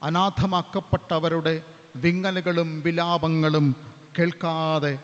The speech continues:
പോകരുത്, കേൾക്കാതെ പോവ-, പോകരുത്. നാം അങ്ങനെ നമ്മുടെ വീട്ടകങ്ങളിലെ മുതിർന്ന മാതാപിതാക്കൾക്ക് നൽകുന്ന പരിരക്ഷയും പരിഗണനയും എത്രമേൽ ഗണ്യമാണ്, ഗണ്യമാണ് എന്ന് ഓർക്കുക. ജീവിത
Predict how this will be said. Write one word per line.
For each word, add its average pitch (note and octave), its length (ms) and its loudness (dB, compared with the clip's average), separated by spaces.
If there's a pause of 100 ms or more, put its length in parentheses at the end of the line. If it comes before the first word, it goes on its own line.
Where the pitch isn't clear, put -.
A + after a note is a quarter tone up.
(160)
പോകരുത്, B2+ 420 -2 (160)
കേൾക്കാതെ D3 680 0
പോവ-, C3 300 0 (100)
പോകരുത്. B2+ 400 -2 (760)
നാം A3+ 220 4
അങ്ങനെ A#3+ 300 0 (580)
നമ്മുടെ A#3 320 2 (100)
വീട്ടകങ്ങളിലെ A3+ 920 -2
മുതിർന്ന A#3+ 340 0 (100)
മാതാപിതാക്കൾക്ക് G#3 920 -2
നൽകുന്ന G3 320 -2 (220)
പരിരക്ഷയും G3+ 760 0 (220)
പരിഗണനയും F#3+ 680 2 (460)
എത്രമേൽ G3 480 2 (140)
ഗണ്യമാണ്, F#3 560 4 (560)
ഗണ്യമാണ് F#3+ 560 6 (440)
എന്ന് E3 200 0 (200)
ഓർക്കുക. C#3+ 280 -4 (1700)
ജീവിത F3+ 260 0